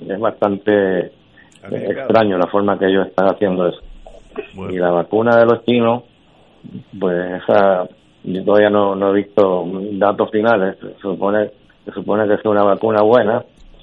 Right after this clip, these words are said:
Speaker 1: que estén bastante avanzados, pero tampoco hay, hay muchos datos, este, no, por lo menos no hay nada publicado, igual, igual que en Estados Unidos no hay nada publicado con la Pfizer y con la otra,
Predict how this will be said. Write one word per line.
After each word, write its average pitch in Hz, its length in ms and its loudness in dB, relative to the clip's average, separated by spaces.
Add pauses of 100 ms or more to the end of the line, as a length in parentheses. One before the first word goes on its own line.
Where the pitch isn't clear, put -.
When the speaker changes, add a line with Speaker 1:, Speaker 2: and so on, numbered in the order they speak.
(220)
Speaker 1:
que 95 80 -8
estén 101 240 -4
bastante 98 380 0
avanzados, 107 580 2 (880)
pero 87 240 -4
tampoco 101 560 0
hay, 101 240 0 (260)
hay 104 140 -6
muchos 101 340 -2
datos, 92 460 0
este, - 200 -12
no, 90 300 -8 (440)
por 87 100 -8
lo 87 80 -4
menos 107 240 -2
no 110 80 0
hay 107 80 0
nada 110 220 4
publicado, 104 560 2
igual, 95 300 0 (480)
igual 98 280 0
que 135 100 2
en 127 60 2
Estados 123 320 2
Unidos 127 320 -2
no 120 60 -2
hay 117 100 -2
nada 117 180 2
publicado 117 560 2
con 107 140 -2
la 104 100 2
Pfizer 117 420 0
y 107 60 -4
con 110 120 -2
la 117 160 2
otra, 135 160 -4